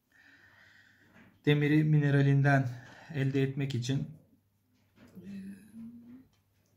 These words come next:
kullandığımız bu fırının ismi blast furnace diye geçer. E, çalışma metodu da şu şekilde. Yukarıdan karışımımızı ilave ediyoruz. Bu karışım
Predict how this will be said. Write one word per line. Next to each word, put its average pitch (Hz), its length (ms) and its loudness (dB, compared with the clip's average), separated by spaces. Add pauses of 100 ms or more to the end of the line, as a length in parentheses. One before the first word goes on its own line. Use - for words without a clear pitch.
(400)
kullandığımız 127 720 0
bu 143 280 -2
fırının 127 400 0
ismi 143 280 -4 (400)
blast 131 380 -2
furnace 131 440 0
diye 90 180 -4
geçer. - 480 -8 (640)
E, 113 240 -10
çalışma 135 400 -6
metodu 131 360 0
da 135 100 2
şu 147 120 -4
şekilde. 110 600 -4 (960)
Yukarıdan 139 600 0
karışımımızı 135 720 -2
ilave 113 440 -2
ediyoruz. 107 500 -4
Bu 147 100 -4
karışım 135 460 -2